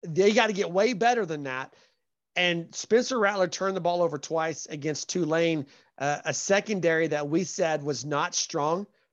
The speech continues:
We talked about, I, we talked about Thursday night how good these linebackers were for Tulane, and I think they lived up to that billing, holding Oklahoma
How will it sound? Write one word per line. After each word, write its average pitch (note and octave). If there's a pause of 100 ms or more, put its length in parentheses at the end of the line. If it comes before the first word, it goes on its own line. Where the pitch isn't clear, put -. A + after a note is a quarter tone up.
(300)
We D3+
talked E3+
about, D#3+
I, D#3 (140)
we D#3+
talked D#3
about D3
Thursday D#3
night D3+ (240)
how F3
good D#3+
these D3
linebackers E3
were F3
for F#3
Tulane, F#3
and D3
I C3+
think D#3+
they D#3+
lived D#3
up D#3
to D#3+
that C#3+
billing, E3+ (260)
holding F3+
Oklahoma E3+